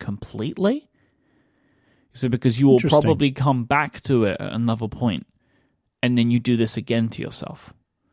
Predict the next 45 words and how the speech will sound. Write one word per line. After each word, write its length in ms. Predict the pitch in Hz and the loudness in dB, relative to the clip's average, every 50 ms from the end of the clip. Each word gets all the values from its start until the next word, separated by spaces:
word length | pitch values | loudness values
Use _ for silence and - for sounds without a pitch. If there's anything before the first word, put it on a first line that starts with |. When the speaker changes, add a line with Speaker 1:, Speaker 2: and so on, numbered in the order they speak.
| _ _ _ _ _ _ _ _ _ _ _ _ _ _ _ _ _ _ | _ _ _ _ _ _ _ _ _ _ _ _ _ _ _ _ _ _
Speaker 1:
So 200 | 156 170 - 120 | -2 2 2 2
he 120 | 117 120 | 2 2
said, 320 | 120 127 113 131 120 110 107 | 2 2 2 2 2 2 0
Speaker 2:
Interesting. 220 | 104 101 107 - - - 180 | -2 -4 -6 -6 -2 2 4
Speaker 1:
"What 80 | 151 | 6
you 60 | 156 | 6
Speaker 2:
Okay. 100 | 135 131 | 6 6
Speaker 1:
need 220 | 135 143 139 131 - | 4 4 2 0 0
to 80 | - | -2
be 100 | 131 131 | -2 -2
doing 560 | 120 - 180 190 190 170 135 113 107 107 110 107 | 2 4 4 4 6 4 4 2 0 0 -2 -4
is, 140 | 113 120 | -6 -6
like, 180 | - 107 - - | -6 -6 -6 -8
paying 400 | - 135 143 139 143 143 139 131 | -8 -4 -2 0 0 2 0 0
attention 880 | 120 - - 165 170 165 175 - - 117 101 101 98 101 110 127 147 - _ _ _ _ _ _ _ _ _ _ _ _ _ - | -4 -4 -2 -2 -2 -2 -4 -6 -6 -6 -6 -6 -8 -8 -10 -10 -12 -14 _ _ _ _ _ _ _ _ _ _ _ _ _ -6
to, 120 | - 127 | -2 0
like, 220 | 117 107 107 - | 0 0 0 -2
how 260 | - - - 131 135 147 | -6 -6 -4 -2 -2 0
much 320 | 156 160 151 101 - - - | 0 -2 -2 -2 -4 -4 -2
effort 320 | - 147 143 - - 95 - | -2 -2 0 -2 -4 -4 -4
you're 180 | - 110 104 104 | -4 -4 -4 -4
exerting 520 | - - - 104 104 101 - - 107 104 | -6 -6 -6 -6 -6 -6 -6 -8 -8 -8
and 80 | 110 120 | -6 -4
how 180 | 120 120 110 | -4 -2 -2
it's 160 | 110 117 - | -4 -4 -4
making 360 | - 117 113 113 - 117 110 117 | -4 -4 -4 -4 -6 -6 -8 -8
you 80 | 110 | -8
feel 480 | - - - 110 104 113 131 147 156 151 | -8 -8 -6 -4 -2 -2 -2 -2 -2 -2
and 140 | - - 120 | -2 -4 -4
how 200 | 113 120 113 113 | -2 -2 -2 -2
it 60 | 98 | -2
makes 240 | 95 104 92 - - | -4 -6 -6 -8 -10
you 60 | 117 | -8
feel 240 | - 127 113 107 107 | -6 -4 -2 0 0
over 160 | 104 104 113 | -2 -2 -4
the 100 | - 110 | -6 -8
next 180 | 101 98 120 - | -8 -8 -10 -10
couple 240 | - 107 - - 107 | -10 -10 -8 -6 -4
of 80 | 127 | 0
days." 380 | 185 214 175 117 156 - - - - _ _ _ _ _ _ _ _ _ _ _ _ _ _ _ _ _ _ _ - | 2 2 2 2 0 -4 -8 -12 -16 _ _ _ _ _ _ _ _ _ _ _ _ _ _ _ _ _ _ _ -12
He 60 | - | -6
says, 160 | - 139 127 | -4 0 2
"And 100 | 131 117 | 2 2
monitor 380 | 117 120 - 180 196 - - 113 | 4 4 4 4 4 2 0 -4
that 340 | 104 101 98 110 127 - | -4 -4 -2 -2 -4 -4